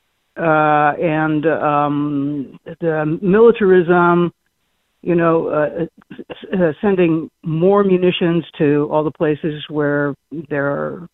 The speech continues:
huge fights, and I don't know what the diplomacy is going, is that's going on there. I think Blinken is a not very competent guy. Um,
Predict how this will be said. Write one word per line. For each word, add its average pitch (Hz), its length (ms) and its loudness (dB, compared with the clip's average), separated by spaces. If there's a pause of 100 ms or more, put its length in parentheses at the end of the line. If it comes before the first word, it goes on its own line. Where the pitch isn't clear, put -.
(380)
huge 160 400 0
fights, 143 320 0
and 147 160 -2
I 160 80 0
don't 165 140 2
know 156 100 0
what 156 160 -4
the 147 80 -4
diplomacy 151 680 -4
is 135 160 -4
going, 156 360 -6
is 147 300 -8
that's 147 160 -10
going 139 260 -2
on 147 140 -2
there. 143 120 -4
I 143 60 -4
think - 280 -8 (180)
Blinken 147 420 -4
is 143 100 -10
a 143 180 -4 (720)
not 143 300 0 (200)
very 143 160 -4
competent 139 520 -4
guy. 139 300 -2 (460)
Um, 190 420 0